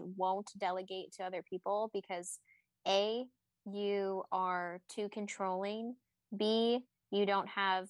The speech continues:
the self-confident, you don't have the confidence in yourself or love for yourself that you are willing to give things to other people that are more suited for the job, or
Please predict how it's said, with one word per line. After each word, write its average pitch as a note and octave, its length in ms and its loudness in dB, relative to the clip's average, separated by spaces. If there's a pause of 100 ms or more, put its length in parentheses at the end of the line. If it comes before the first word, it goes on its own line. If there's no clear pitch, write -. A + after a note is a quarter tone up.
the G3 100 -4
self-confident, F#3+ 960 -2
you G#3+ 100 2
don't G#3+ 160 4
have G3+ 160 0
the F#3+ 80 -2
confidence G3 540 -2
in F#3+ 100 -4
yourself F#3 840 2
or F3 520 4 (920)
love G#3 420 4
for A3 160 0
yourself F#3+ 580 -2 (100)
that F#3+ 180 -4
you F3+ 540 -4
are F#3 160 2
willing A#3+ 420 0
to A3+ 120 -8
give F#3+ 220 -6
things F#3+ 280 -6
to - 80 -4
other F3 180 0
people F#3+ 320 0
that F3+ 140 4
are F3 120 -2
more F3 180 -4
suited F3 340 -2
for E3+ 100 -4
the F3+ 120 -8
job, F3+ 440 4 (1500)
or F#3 520 4